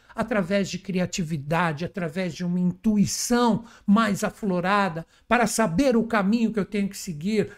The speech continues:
as escolhas assertivas que foram laçadas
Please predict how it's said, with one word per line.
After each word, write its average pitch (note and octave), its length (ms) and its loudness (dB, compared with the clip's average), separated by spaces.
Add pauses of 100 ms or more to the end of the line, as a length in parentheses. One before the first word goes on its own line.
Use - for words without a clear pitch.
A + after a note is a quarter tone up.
(120)
as E3 200 0
escolhas C#4+ 760 0
assertivas A3+ 720 -2
que G#3+ 100 -6
foram G#3+ 380 -4
laçadas G#3 840 -2